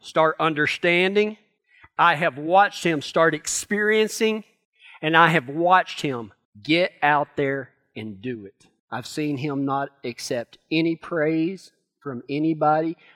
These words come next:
I've seen him start depending on God's mighty power, and I am watching God accomplish infinitely more than that man could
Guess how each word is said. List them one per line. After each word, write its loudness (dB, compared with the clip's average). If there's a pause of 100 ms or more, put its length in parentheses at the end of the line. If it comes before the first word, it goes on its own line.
I've -4
seen -6
him -8
start -8
depending -6 (260)
on -12
God's -4
mighty -4
power, 0 (320)
and 0
I 2
am -4
watching 0
God 0
accomplish -10 (200)
infinitely -2
more -8 (180)
than -8
that -8
man -8
could -20